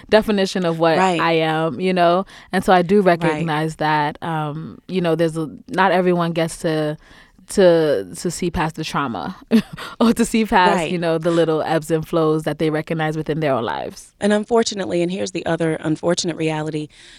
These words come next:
Speaker 2: is they don't have, not, not only do they not have the, the language necessarily or the, or the tools to critically engage it,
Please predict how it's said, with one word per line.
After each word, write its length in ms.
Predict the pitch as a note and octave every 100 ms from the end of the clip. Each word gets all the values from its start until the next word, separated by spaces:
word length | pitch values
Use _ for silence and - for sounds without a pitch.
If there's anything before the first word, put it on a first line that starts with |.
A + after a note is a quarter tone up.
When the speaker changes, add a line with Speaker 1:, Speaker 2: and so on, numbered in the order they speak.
| _ G#3
Speaker 2:
is 140 | F#3+
they 120 | G#3
don't 180 | G#3+ -
have, 420 | G3 F#3+ F3+ F#3 - _ -
not, 280 | F#3+ - - -
not 180 | G3 A3
only 180 | A#3
do 120 | G#3+ G3
they 100 | F#3
not 180 | E3+ E3+
have 420 | F3 E3+ D#3+ -
the, 400 | D#3 D3+ D#3 D3+ _ _ _ _ _ _ _ -
the 100 | F3
language 640 | D#3 D#3+ F3+ F#3+ G3+ G3+
necessarily 680 | G3 F#3+ F#3+ G3 G3 G3 F#3+
or 120 | E3
the, 160 | D#3 D3+ -
or 100 | E3
the 100 | D#3
tools 320 | - F#3+ F3
to 60 | -
critically 420 | - E3+ F3 D#3+
engage 380 | D3+ D3 D#3 D#3+
it, 180 | G3+